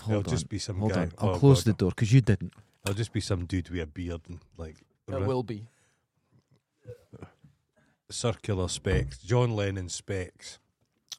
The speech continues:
Speaker 2: and wearing tweed and going on about beer, 'cause I don't really care about the process. It's the end you want.
Speaker 1: The end
Speaker 2: Mm.
Speaker 1: result, yeah.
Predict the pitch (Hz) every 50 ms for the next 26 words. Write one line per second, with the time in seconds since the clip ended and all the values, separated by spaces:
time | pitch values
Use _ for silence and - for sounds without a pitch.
0 | - _ _ _ _ _ _ _ _ _ _ _ _ _ - 98 95 90 104 98
1 | 90 90 - - - - - 104 95 87 - - 92 92 82 92 95 90 90 82
2 | 80 90 85 80 92 92 90 82 - - - - 92 82 85 80 - 107 120 110
3 | 120 127 131 113 - - 120 110 104 95 90 90 85 90 - - 101 98 90 -
4 | - 82 82 87 - - - - - - - 98 101 95 95 87 82 80 - -
5 | _ - 90 90 82 80 78 85 - - - 117 147 165 160 135 107 98 92 -
6 | - 78 73 - - 110 113 80 71 78